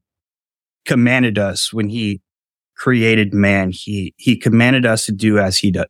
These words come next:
as he did. He commanded us to breathe life into people. He commanded us to, um, create a, a flourishing environment for others and the world, right?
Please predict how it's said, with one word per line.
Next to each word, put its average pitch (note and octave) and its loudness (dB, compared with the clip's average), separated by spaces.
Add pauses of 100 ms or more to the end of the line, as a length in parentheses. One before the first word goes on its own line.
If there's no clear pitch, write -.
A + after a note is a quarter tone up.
as F#2+ 2
he A#2+ 4
did. E2+ -6 (220)
He G2+ -4
commanded A2+ 2
us A2 0
to G#2+ -4
breathe A2 2
life G2+ 0
into G#2 0
people. A2+ -2 (560)
He A2 0
commanded G#2+ 2
us G#2 0
to, G2 0 (420)
um, F#2+ -6
create A2+ 2
a, F#2 -2
a F#2+ -2
flourishing A#2+ 2
environment G#2+ 0 (360)
for G2+ 0 (340)
others G#2+ 0
and C#3 2
the A#2+ 2
world, A2+ 2
right? A2 0